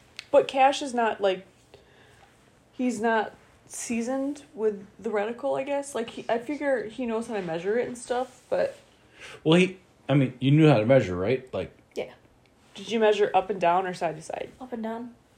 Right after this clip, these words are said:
Speaker 2: Why?
Speaker 3: Why would you measure it side to side?
Speaker 1: 'Cause I did.
Speaker 2: Why would you not measure it side to side?
Speaker 1: <laughs> I did, and
Speaker 3: Up
Speaker 1: that's
Speaker 3: and
Speaker 1: probably what it
Speaker 3: down.
Speaker 1: was.
Speaker 3: So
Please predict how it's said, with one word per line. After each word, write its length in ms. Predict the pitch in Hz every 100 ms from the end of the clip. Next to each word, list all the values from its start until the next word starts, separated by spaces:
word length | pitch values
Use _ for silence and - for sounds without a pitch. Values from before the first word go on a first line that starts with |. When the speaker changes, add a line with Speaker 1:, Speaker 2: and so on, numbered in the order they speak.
| _ _ _ _
Speaker 2:
Why? 360 | - 120 123 110 - _ _ _ _ _ _ _ _ _ _ _ - - - _ _ _ _ _ _ _ _ _ _
Speaker 3:
Why 160 | 247 247
would 120 | 254
you 80 | 269
measure 300 | 254 254 262
it 100 | 247
side 220 | - 233
to 80 | 214
side? 340 | - - - -
Speaker 1:
'Cause 120 | -
I 160 | 185 202
did. 280 | 190 160 196 - -
Speaker 2:
Why 140 | - 113
would 220 | 123 120
you 100 | 117
not 400 | 104 113 147 -
measure 300 | 101 95 90
it 80 | 80
side 240 | 101 90
to 60 | 87
side? 320 | - 87 87 - _ _ - -
Speaker 1:
<laughs> 480 | 226 - _ _ _
I 100 | 202
did, 160 | 202 180
and 80 | 185
Speaker 3:
Up 80 | 254
Speaker 1:
that's 100 | 339
Speaker 3:
and 60 |
Speaker 1:
probably 180 | 320 170
what 60 | 269
it 40 |
Speaker 3:
down. 100 | 233 254
Speaker 1:
was. 160 | 254 _ _ _ - _
Speaker 3:
So 440 | - 240 226 -